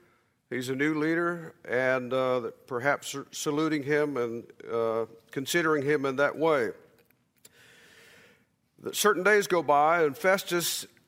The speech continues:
has, as we'll see later on, he has a particular dilemma himself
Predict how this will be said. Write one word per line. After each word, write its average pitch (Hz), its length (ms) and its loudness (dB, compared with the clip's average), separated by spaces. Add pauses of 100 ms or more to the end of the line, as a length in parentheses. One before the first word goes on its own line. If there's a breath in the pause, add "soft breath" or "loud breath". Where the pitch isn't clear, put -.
has, 170 800 2 (140)
as 147 240 0
we'll 151 160 2
see 180 260 0
later 156 340 2
on, 160 220 2
he 208 280 0
has 143 380 2
a 135 520 0 (580)
particular 175 720 0
dilemma 147 400 0
himself 143 720 0